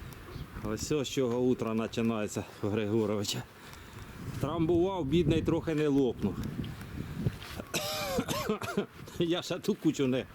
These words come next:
розходував, бачите, з першого завозу. От. Ну, я ще й не починав. І опять нашарабанив. Ну, ось, бачите, який я хазяїн.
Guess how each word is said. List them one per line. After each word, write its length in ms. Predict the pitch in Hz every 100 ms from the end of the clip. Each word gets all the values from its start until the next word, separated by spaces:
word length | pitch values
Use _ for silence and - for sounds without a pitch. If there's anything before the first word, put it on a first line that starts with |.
| - - - 123
розходував, 720 | 131 139 - 139 113 110 104
бачите, 440 | 131 - 117 120
з 60 | -
першого 440 | 135 117 110 107
завозу. 460 | 110 117 117 95 87 - - - - - -
От. 280 | 123 117 95 -
Ну, 140 | 139 156
я 100 | 147
ще 140 | 151
й 20 |
не 160 | 143 143
починав. 580 | 139 - 151 143 113 90 - - - - - - - - - - - -
І 180 | 202 208
опять 440 | 170 - 139 107 - - - - - - - - - - -
нашарабанив. 1000 | 117 107 123 135 135 139 156 160 143 117 - - 98 - - - - - -
Ну, 140 | 147
ось, 180 | 165 113
бачите, 500 | 127 139 147 131 127
який 240 | 113 - 117
я 120 | 104
хазяїн. 440 | - 113 110 95